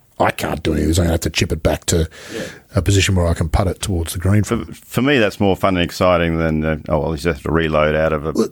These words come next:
Speaker 2: off a tee and, and
Speaker 1: well, it's
Speaker 2: have
Speaker 1: more
Speaker 2: another go."
Speaker 1: interesting. Don't, don't we use the wrong language in golf? I, I very inarticulately tried to write this column the other week. Hard, easy, good and bad. Is it not the wrong language for golf?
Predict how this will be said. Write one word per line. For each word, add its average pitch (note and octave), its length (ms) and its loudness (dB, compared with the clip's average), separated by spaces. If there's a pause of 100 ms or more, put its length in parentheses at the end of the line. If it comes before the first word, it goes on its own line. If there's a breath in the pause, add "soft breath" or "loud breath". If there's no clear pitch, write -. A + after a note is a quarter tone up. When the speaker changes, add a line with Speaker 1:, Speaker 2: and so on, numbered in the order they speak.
Speaker 2:
off E2 180 -2
a - 40 -8
tee E2 300 -2
and, D#2+ 280 -4
and E2 100 -8
Speaker 1:
well, E2 100 0
it's - 100 -2
Speaker 2:
have F2+ 80 0
Speaker 1:
more D4 80 0
Speaker 2:
another A3+ 100 2
go." G3 40 4
Speaker 1:
interesting. C3 400 0
Don't, F#3+ 220 -2
don't A#3 160 -4
we C4 80 0
use F3+ 200 2
the C#3+ 100 2
wrong B2 260 2
language C3 440 0
in C#3 100 2
golf? C#3+ 260 0
I, B2 120 -4 (160)
I A2+ 100 2
very C3 320 2
inarticulately G#2+ 920 -2
tried F2+ 260 -6
to F2+ 80 -8
write G#2+ 300 0
this - 140 -6
column F#2+ 300 -2
the F2 160 -8
other F2 120 -6
week. A#2 320 0 (420 soft breath)
Hard, C#3 360 2
easy, B2+ 380 4
good A#2 260 2
and A2+ 160 0
bad. A#2 300 2
Is G2 120 -4
it - 80 -6
not - 160 -4
the D3 80 -2
wrong B2 280 2
language C3 360 0
for B2+ 120 -4
golf? C#3+ 380 -4